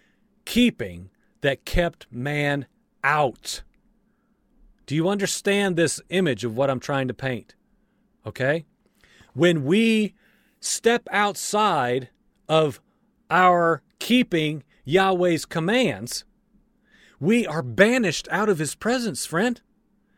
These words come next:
And then, not just that, but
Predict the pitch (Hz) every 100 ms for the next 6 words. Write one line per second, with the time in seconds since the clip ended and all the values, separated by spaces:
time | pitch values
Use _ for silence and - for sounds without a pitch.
0 | _ _ _ - - 185 165 123 240 294
1 | 165 131 226 277 180 123 269 196 - 135
2 | 113 87 _ 120